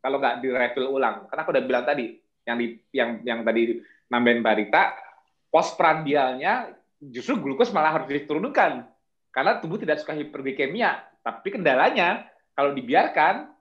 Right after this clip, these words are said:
<laughs> ya turun dong. Kalau kita selalu di fasted, kan logiknya kayak gitu.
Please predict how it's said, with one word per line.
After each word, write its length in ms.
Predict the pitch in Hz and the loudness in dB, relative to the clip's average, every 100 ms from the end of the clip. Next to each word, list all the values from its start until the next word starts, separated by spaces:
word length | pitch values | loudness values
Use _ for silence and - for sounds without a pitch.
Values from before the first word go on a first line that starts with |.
| _ _ _ | _ _ _
<laughs> 600 | _ _ _ 175 175 190 160 | _ _ _ -14 -8 -2 0
ya 160 | - | 0
turun 320 | - 330 302 202 | 0 -2 0 2
dong. 400 | 165 269 - - | 2 2 -6 -12
Kalau 160 | - 151 151 | -4 -2 -2
kita 240 | 156 160 | -6 -4
selalu 200 | 156 151 147 | -4 -4 -4
di 40 | |
fasted, 560 | 143 147 - 170 - - | -6 -6 -6 -6 -6 -6
kan 80 | 196 | -4
logiknya 400 | 220 156 135 196 | -2 -2 -8 -6
kayak 200 | 190 151 | -6 -6
gitu. 400 | 180 196 117 117 | -6 -6 -6 -6